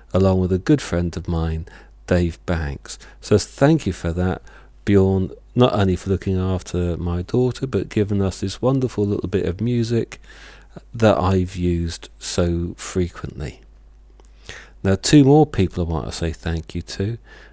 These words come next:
One is David Borthwick of Burn Stewart, and the other one is Stuart Lang from Douglas Lang. Now, I've had two long conversations with these two people. I'm not gonna say what it's about because I hope to be able to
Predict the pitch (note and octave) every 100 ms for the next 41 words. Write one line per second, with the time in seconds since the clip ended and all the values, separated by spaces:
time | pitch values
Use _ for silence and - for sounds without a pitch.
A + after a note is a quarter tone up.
0 | - - G#2 G2 F#2 - G2 F2+ F2+ -
1 | A2+ A2+ - A#2+ A2+ - F2 - - -
2 | G#2 G2 F#2 - - A#2 C3 - - F2+
3 | G2 C3 C#3 A#2 G#2+ G2+ - - - A2
4 | - - C3 A#2 A2 G#2+ G#2+ A#2 F#2 F2
5 | E2 - G2+ F#2 A2 G#2+ - E2 - -
6 | E2+ E2 C#2+ C#2 - - - - - -
7 | - - - - - - - - - A2
8 | G#2 G#2 - B2 - D3 C#3 - - -
9 | - - E3 D3+ C#3 - A2+ A2+ A#2 A#2+
10 | A#2 A2 - G#2 G2+ - F2+ F2 D#2+ D#2
11 | - D#2+ - E2 D#2 - D#2+ D#2 - D#2+
12 | - G#2+ A#2 C#3 E3+ A2 G2 F#2 - F2
13 | E2+ E2+ E2 E2+ - E2+ F#2 F#2 G2+ -
14 | - G2 - - G#2+ G2+ G#2+ G2+ B2 -
15 | - G2+ F#2+ - G#2 G#2